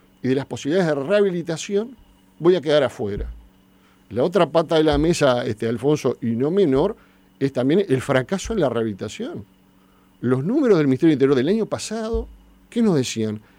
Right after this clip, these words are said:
El ochenta por ciento de la población reclusa no estudia. El sesenta y cinco por ciento no trabaja. Y el sesenta por ciento son reincidentes. Esa gente va a salir. Y es lógico que salga porque, por suerte,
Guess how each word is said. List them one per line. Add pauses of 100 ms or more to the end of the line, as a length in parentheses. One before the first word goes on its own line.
(280)
El
ochenta
por
ciento
de
la
población
reclusa
no
estudia. (880)
El
sesenta
y
cinco
por
ciento
no
trabaja. (300)
Y
el
sesenta
por
ciento
son
reincidentes. (360)
Esa
gente
va
a
salir. (600)
Y
es
lógico
que
salga
porque,
por
suerte,